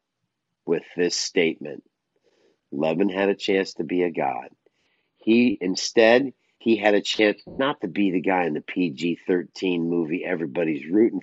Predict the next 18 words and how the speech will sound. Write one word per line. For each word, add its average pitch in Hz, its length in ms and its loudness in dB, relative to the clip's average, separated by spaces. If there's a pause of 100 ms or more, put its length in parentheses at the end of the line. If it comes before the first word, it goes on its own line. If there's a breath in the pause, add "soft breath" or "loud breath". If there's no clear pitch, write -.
for. 73 300 -4 (460 soft breath)
He 104 180 2
needed 113 380 4
to 92 60 -2
be 107 200 6
the 92 100 2
guy 95 300 2
in 92 80 2
the 87 100 0
rated 90 340 4
R 92 200 2
movie 82 440 -6 (300 soft breath)
that 92 120 -2
you're 87 140 -4
not 92 280 -2
so 92 240 -2
sure 92 340 -2
about. 69 420 -6